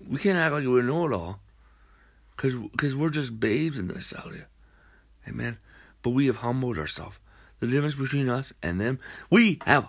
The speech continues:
humbled ourselves. Amen. Hallelujah. We have humbled ourselves.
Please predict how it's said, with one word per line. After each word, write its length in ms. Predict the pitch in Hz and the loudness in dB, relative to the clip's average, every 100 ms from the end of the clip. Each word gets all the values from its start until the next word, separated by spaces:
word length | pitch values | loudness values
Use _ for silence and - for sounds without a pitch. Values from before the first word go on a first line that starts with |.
| - | 0
humbled 520 | 156 202 185 165 131 - _ _ | 4 6 6 4 2 -8 _ _
ourselves. 720 | 143 143 123 - 98 - - - _ _ _ _ - | 6 6 6 4 2 2 -6 -18 _ _ _ _ -4
Amen. 380 | 127 135 165 185 - _ _ _ _ - - - - _ | 0 0 0 -6 -18 _ _ _ _ -20 -20 -20 -20 _
Hallelujah. 680 | - 139 139 143 147 160 160 _ _ _ - _ | 0 2 4 2 2 0 -6 _ _ _ -20 _
We 140 | 143 | 6
have 100 | 160 | 6
humbled 400 | 131 175 208 214 | 6 4 6 6
ourselves. 440 | 196 190 190 160 | 6 4 4 2